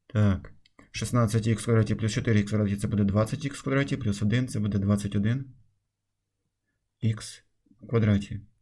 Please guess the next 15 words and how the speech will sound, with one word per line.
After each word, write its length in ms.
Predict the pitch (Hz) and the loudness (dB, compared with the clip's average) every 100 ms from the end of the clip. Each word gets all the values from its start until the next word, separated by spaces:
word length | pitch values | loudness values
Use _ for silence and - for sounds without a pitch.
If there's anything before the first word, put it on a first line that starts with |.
| _ _ _ _ _ _ _ _ _ | _ _ _ _ _ _ _ _ _
Далі 340 | - 110 107 107 | -2 2 4 4
у 80 | 104 | 2
нас 280 | 104 - | 0 -2
є 400 | 113 110 110 101 101 _ _ _ - - _ | 0 2 2 0 -6 _ _ _ -20 -20 _
чотири 440 | - 104 127 139 131 | -12 -4 2 4 4
ікс 540 | - 110 101 - - - | 4 2 2 -4 -6 -2
і 360 | 107 110 110 - - - _ _ _ - | 2 4 4 2 -8 -20 _ _ _ 2
мінус, 560 | 110 117 113 110 - _ _ _ - | 4 6 4 2 -4 _ _ _ 2
мінус 380 | 113 120 107 | 4 6 4
чотири 340 | - - 139 123 | 0 -2 0 2
ікс 400 | 101 101 - - | 2 0 -2 0
і 80 | 107 | 2
мінус 320 | 107 110 110 | 4 2 2
два 280 | 113 104 92 | 2 4 2
ікс. 380 | 90 - - | -2 -10 -14